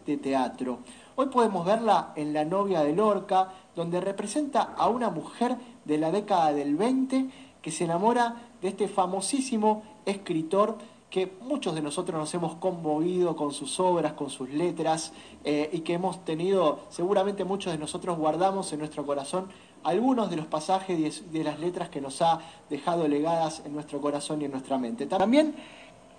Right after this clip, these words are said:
coordina desde hace más de veinte años el Taller de la Risa, donde enseña a sus alumnos a reconectarse con ese niño interior que llevamos adentro. Liliana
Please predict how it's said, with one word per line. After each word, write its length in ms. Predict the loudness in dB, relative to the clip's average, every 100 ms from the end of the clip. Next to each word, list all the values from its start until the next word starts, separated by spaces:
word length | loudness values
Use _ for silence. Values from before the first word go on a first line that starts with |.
| 2
coordina 420 | 4 6 6 6
desde 220 | 4 2
hace 180 | 0 2
más 220 | 4 4
de 120 | 4 4
veinte 440 | 4 4 4 6
años 340 | 6 4 0 -4
el 160 | -6 -2
Taller 440 | -2 -2 0 0
de 180 | 2 4
la 140 | 4 4
Risa, 340 | 0 0 0
donde 240 | 2 2
enseña 800 | -2 0 4 6 6 4 -10 -8 -4
a 80 |
sus 200 | -4 0
alumnos 520 | 2 2 4 4 4 0 -2
a 80 | 2
reconectarse 800 | 2 2 2 0 2 2 2 -2
con 160 | 0
ese 300 | 0 -2 -2
niño 240 | 0 0 0
interior 580 | 0 2 4 6 4 0 -10 -20 -8
que 100 | -2
llevamos 640 | 2 4 4 4 2 -2 -2
adentro. 400 | 0 0 0 2
Liliana 500 | 4 6 6 6 4